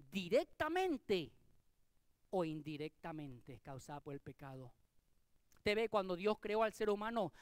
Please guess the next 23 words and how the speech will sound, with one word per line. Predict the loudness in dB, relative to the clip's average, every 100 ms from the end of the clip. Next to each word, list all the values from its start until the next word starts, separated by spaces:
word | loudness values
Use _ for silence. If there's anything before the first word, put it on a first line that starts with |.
| -8
no | 4 6
había | 6 4 0
enfermedad. | 0 0 0 0 0 0 0 -2 -14 -14 _ _ _ _ _ _ _ _ _ _ -10
Cuando | 6 6 8
Dios | 6 6
creó | 8
al | 6
ser | 6
humano, | 6 6 6
no | 6
había | 4 4 0
muerte, | 2 2 2 0
no | 4
había | 4 4 2
pecado. | 4 2 4 4 4 6 4 2
Pero | 8 8 10
cuando | 6 6 6
el | 6
pecado | 4 2 2 -2 0 4 6
entró | 6 0 -2 -4 2 10 10 10
a | 6
este | 2 -2 -4 -2
mundo, | 4 6 6 10 10 10